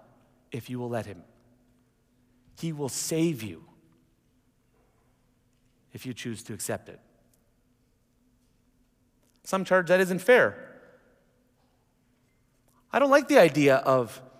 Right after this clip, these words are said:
me suffering. I'm broken. I'm a victim of Adam's sin. But then let's be consistent. If we really want to stand before God and be judged based on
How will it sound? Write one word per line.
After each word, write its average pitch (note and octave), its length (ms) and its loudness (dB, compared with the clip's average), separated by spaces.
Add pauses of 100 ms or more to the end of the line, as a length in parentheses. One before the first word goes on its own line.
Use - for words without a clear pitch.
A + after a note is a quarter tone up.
(140)
me F3 380 -2
suffering. D3 520 -2
I'm G3+ 260 2
broken. F#3+ 380 0
I'm E3 140 -2
a C#3 40 2
victim F#3 360 -4
of C#3+ 200 -4
Adam's D#3+ 380 -2
sin. A#2+ 440 -4 (2500)
But D3+ 100 -2
then D3 160 0
let's D#3+ 160 -2
be F#3 160 -4
consistent. F3 580 -2
If A#2+ 140 -8
we C#3+ 80 -4
really G3 280 0
want G3 180 0
to F3 80 -6
stand E3+ 360 -2
before E3+ 280 -2
God C#3 420 2 (300)
and C3+ 120 -8
be B2+ 120 -4
judged C3+ 420 -2
based D3 300 0
on B2+ 160 -6